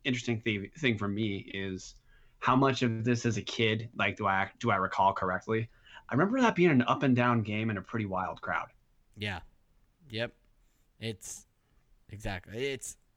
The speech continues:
Speaker 2: people are gonna enjoy watching it. I just know it. Um,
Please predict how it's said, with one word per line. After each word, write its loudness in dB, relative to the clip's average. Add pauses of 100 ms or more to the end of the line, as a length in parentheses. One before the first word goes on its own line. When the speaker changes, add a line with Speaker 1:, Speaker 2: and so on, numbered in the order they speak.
(640)
Speaker 2:
people -2
are 0
gonna 0
enjoy -4
watching -6
it. -10
I -10
just -16
know -16
it. -20
Um, -10